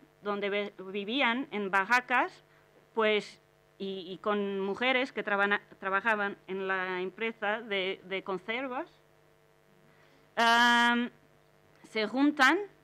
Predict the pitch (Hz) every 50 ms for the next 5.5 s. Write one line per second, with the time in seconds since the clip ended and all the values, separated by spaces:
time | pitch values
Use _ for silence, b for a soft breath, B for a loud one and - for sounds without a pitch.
0 | _ _ 220 214 214 214 214 - 226 220 - - _ _ _ _ _ - - -
1 | 214 208 208 - 226 240 262 285 262 - - 214 202 - 233 247 262 262 269 302
2 | 339 339 - - 233 247 240 226 226 214 214 208 220 254 285 311 277 277 302 370
3 | - - - _ _ _ _ - 226 220 214 208 214 - - 196 190 - - 202
4 | 202 180 226 247 277 285 302 - _ _ _ _ _ _ _ _ _ _ _ -
5 | 202 196 214 - - 294 320 - -